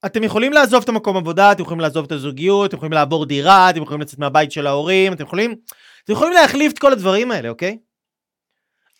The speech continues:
אבל עם עצמכם, נשמות שלי, אתם תקועים. כאילו, it's for life. זה חתונה קתולית.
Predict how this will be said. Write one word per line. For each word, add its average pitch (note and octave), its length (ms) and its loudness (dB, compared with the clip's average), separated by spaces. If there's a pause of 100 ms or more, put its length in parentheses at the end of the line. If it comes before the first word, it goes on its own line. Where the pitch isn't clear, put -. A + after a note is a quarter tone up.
אבל F3+ 260 2
עם D#3+ 120 -4
עצמכם, E3 540 -4 (960)
נשמות C#3+ 380 -6
שלי, B3+ 340 -4 (680)
אתם F#3 200 -2
תקועים. G3 580 -4 (560)
כאילו, G3 440 -2
it's - 280 -6
for D#3+ 300 0
life. G#3 540 2 (680)
זה D#3 140 -8
חתונה F3+ 380 -2
קתולית. A3 580 -2